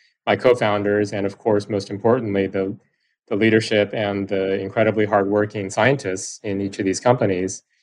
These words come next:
to try to, uh, make sure that the company succeeds or fails, not because we didn't try hard enough or didn't put enough money in or couldn't recruit the best people. But, you know, if it does fail, it should only fail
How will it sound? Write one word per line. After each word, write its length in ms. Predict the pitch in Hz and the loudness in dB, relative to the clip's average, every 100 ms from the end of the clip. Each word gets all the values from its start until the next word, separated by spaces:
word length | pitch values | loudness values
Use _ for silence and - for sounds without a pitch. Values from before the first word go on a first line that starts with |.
| _ _ _ _ _ - | _ _ _ _ _ -14
to 100 | 110 | -4
try 240 | - 123 | 2 4
to, 360 | 123 123 123 113 _ _ - | 6 4 2 -4 _ _ -6
uh, 420 | 117 107 107 110 117 _ _ | -2 -2 -2 -6 -8 _ _
make 180 | 127 120 | -4 -2
sure 260 | - 135 | 2 4
that 320 | 135 117 110 - - | 4 2 0 -8 -10
the 100 | 127 | -6
company 680 | - 127 127 117 110 107 110 _ _ _ _ - | 2 2 4 2 2 0 -2 _ _ _ _ -6
succeeds 520 | - 113 - 139 131 | -4 -4 0 0 2
or 120 | 117 | 0
fails, 580 | 110 120 117 110 110 107 | 0 0 2 2 0 -2
not 220 | 120 120 | -2 -2
because 280 | 120 120 104 | -2 -2 -2
we 80 | 110 | 0
didn't 220 | 107 101 | -2 -2
try 220 | 101 117 | 0 0
hard 220 | 110 113 | 2 2
enough 380 | 107 104 107 104 | 2 0 0 -2
or 80 | 107 | -4
didn't 240 | 104 104 | -4 -4
put 140 | 101 113 | -2 -2
enough 400 | 107 101 - _ _ _ - | 0 0 -2 _ _ _ 0
money 340 | 127 135 123 | 2 2 2
in 380 | 120 117 117 113 | 0 0 0 0
or 320 | 101 98 95 _ _ _ _ | 0 -2 -4 _ _ _ _
couldn't 220 | - 117 | 0 0
recruit 380 | 110 107 135 117 | 0 0 0 0
the 60 | 110 | 0
best 260 | 104 101 | -2 0
people. 460 | 131 123 123 120 120 | 0 0 2 2 2
But, 320 | 113 107 104 _ _ | 0 -4 -6 _ _
you 100 | 143 | -4
know, 120 | 110 | -2
if 180 | 120 120 | -2 -2
it 40 | |
does 220 | 131 160 156 | 0 0 0
fail, 280 | 120 113 | 0 0
it 120 | 107 107 | 0 -4
should 120 | 123 | -4
only 220 | 120 117 | -2 -2
fail 520 | 110 113 107 107 101 | 0 2 4 2 0